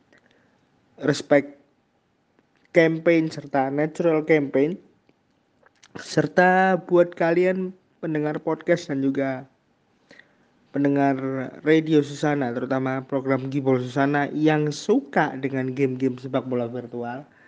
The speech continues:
bisa nonton itu. Pro Rookie YouTube Channel Production, di mana kita akan melanjutkan kembali The Journey of Steven Gerrard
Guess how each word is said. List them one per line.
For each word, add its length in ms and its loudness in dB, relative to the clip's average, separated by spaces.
bisa 240 0
nonton 320 0
itu. 240 -6
Pro 240 6
Rookie 800 0
YouTube 400 -2
Channel 240 2
Production, 880 -6
di 240 -6
mana 320 -2
kita 400 -4
akan 160 -4
melanjutkan 560 -2
kembali 720 -4
The 160 2
Journey 480 0
of 240 -6
Steven 400 -4
Gerrard 400 -2